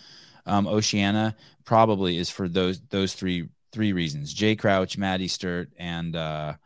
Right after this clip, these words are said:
well, now, now Caitlin, uh, Van Zyl, and then, of course, Ellie Turner. I'm a,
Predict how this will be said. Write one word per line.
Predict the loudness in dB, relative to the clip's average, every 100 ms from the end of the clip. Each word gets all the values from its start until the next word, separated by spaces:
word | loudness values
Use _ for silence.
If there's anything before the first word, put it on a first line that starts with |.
| _
well, | -2
now, | 2 4 2 0
now | -2 0
Caitlin, | 0 -4 -2 -4 -6
uh, | -6 -4
Van | -4 -4
Zyl, | -4 -2 -2 -2 -6 -20 -20 _
and | -6 -2
then, | -2
of | -2
course, | -4 -4 -2
Ellie | -4
Turner. | -4 -6 -6 -8
I'm | -10
a, | -10